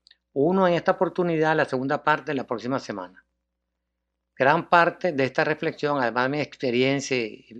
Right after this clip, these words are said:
información adicional que he tomado, de los siete pecados capitales, lo he tomado del obispo Fulton Sheen, quien escribió un libro interesante sobre eso, quien ahora se encuentra disfrutando en el cielo en la presencia del Padre.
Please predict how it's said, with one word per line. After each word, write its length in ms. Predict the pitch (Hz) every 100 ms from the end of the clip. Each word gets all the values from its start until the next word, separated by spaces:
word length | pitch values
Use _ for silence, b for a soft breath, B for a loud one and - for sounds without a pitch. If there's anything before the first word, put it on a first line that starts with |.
| - -
información 500 | 117 113 104 117 135
adicional 420 | 139 143 139 120
que 100 | 113
he 20 |
tomado, 500 | - 147 139 139 - _ _ _ _ _ _
de 100 | -
los 120 | 117 -
siete 340 | 127 165 160 _
pecados 360 | 135 123 131 135
capitales, 600 | 160 160 151 135 135 -
lo 180 | 127
he 40 | 135
tomado 360 | 151 147 147
del 200 | 151 139
obispo 440 | 123 123 131 160 147
Fulton 400 | - 160 160 165
Sheen, 380 | - 147 131 - _ _ _ _ _
quien 180 | 131 127
escribió 380 | 120 127 120 127
un 340 | 139 147 143
libro 240 | 131 131 135 -
interesante 640 | 139 123 113 101 123 120 143
sobre 260 | 156 151
eso, 240 | 110 - _ _ _ _ _ _ _ _
quien 200 | 135 131
ahora 220 | 123 143
se 160 | 147 160
encuentra 400 | 131 139 - 156
disfrutando 560 | 135 127 127 120 131
en 60 | 147
el 100 | 139
cielo 380 | - 135 143 -
en 60 | 127
la 100 | 113
presencia 520 | 113 - 107 - 127
del 160 | 113
Padre. 420 | - 101 - _